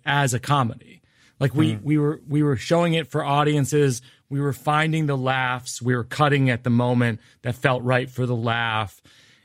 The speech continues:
Speaker 1: And so, like, in some ways, like, it's this, for me, the more that you can,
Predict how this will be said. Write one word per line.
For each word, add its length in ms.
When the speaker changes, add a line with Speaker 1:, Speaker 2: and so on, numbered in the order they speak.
Speaker 1:
And 200
so, 220
like, 440
in 220
some 260
ways, 260
like, 200
it's 180
this, 320
for 100
me, 580
the 80
more 320
that 300
you 180
can, 340